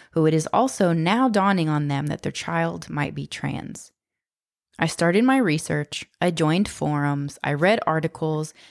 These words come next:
and as it turns out, a four-year-old or a toddler for that matter can totally know their gender. As a mostly cisgendered person, I took this for granted.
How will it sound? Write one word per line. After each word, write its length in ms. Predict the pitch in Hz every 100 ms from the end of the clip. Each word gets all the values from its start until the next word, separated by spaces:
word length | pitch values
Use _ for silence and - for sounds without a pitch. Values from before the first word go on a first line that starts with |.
| _ _ -
and 400 | 175 180 185 - _ -
as 180 | - 143
it 100 | 165
turns 340 | - 185 180 156
out, 400 | 214 - - - _ -
a 120 | 165
four-year-old 720 | - 247 226 160 156 156 165
or 160 | - 156
a 60 | 147
toddler 440 | - 175 214 240
for 140 | -
that 160 | 277 277
matter 320 | 262 302 302
can 160 | - 226
totally 400 | 254 269 240 240
know 160 | 226
their 160 | 240 254
gender. 500 | 240 330 233 - - _ - - - -
As 160 | 160 160
a 40 |
mostly 480 | 160 196 262 277 269
cisgendered 800 | 226 175 220 - 170 175 165 -
person, 480 | 247 254 - 156 170
I 140 | 175 226
took 240 | - 165
this 180 | - -
for 140 | -
granted. 560 | 151 202 220 - -